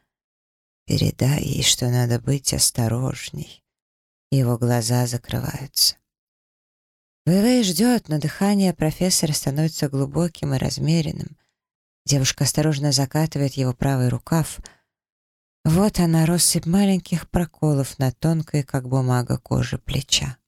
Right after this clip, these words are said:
Выйдя из лазарета, она прижимается лбом к оконному стеклу. Нужно было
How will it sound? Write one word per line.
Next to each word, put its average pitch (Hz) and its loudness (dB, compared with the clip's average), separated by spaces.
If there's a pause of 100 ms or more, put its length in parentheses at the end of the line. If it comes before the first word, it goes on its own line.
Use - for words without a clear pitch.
(1500)
Выйдя 170 2
из 156 2
лазарета, 156 2
она 135 2
прижимается 135 0
лбом 135 -2
к - -8
оконному 127 -2
стеклу. - -4 (720)
Нужно 143 0
было 127 0